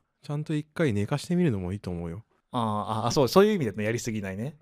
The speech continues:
Speaker 1: うんうん。二時間に一回休んで別のやつ聞いてから、
Speaker 2: うん。
Speaker 1: そのリフレッシュしてみるとか。
Speaker 2: あ、わかった。裏技あった。
Speaker 1: なんだ？
Speaker 2: 一時間、
Speaker 1: あるか。
Speaker 2: 一時間音を聞いたら、
Speaker 1: うん。
Speaker 2: 両耳の中に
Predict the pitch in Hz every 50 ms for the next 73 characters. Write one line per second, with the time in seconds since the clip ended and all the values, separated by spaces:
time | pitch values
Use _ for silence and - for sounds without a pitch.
0 | _ - 123 127 117 110 104 110 110 104 101 95 104 113 117 120 139 - 120 101
1 | 95 120 110 110 110 107 98 98 95 95 - - 123 113 101 90 87 87 95 -
2 | - 104 104 101 - - - - 104 95 - 95 - - 90 90 87 - - 92
3 | 95 101 107 87 - 131 135 123 - 95 - - 117 110 110 107 104 101 95 -
4 | 107 95 98 _ _ - _ - - - _ - 196 160 - 165 - - - 131
5 | - - 170 175 185 190 180 190 180 175 - - - - _ _ _ _ - 127
6 | 117 104 90 80 _ _ _ _ _ - 139 135 - 208 - - 226 214 - 196
7 | 165 139 117 113 107 - - _ _ - 156 143 - 208 202 233 220 - 180 143
8 | 123 117 120 - - 160 139 120 123 - 123 127 123 - 123 113 117 120 120 110
9 | - - - - - - - - 135 123 107 87 - 143 147 160 185 196 190 190
10 | 190 190 196 190 196 190 190 190 185 - 131 117 107 117 127 123 120 107 98 -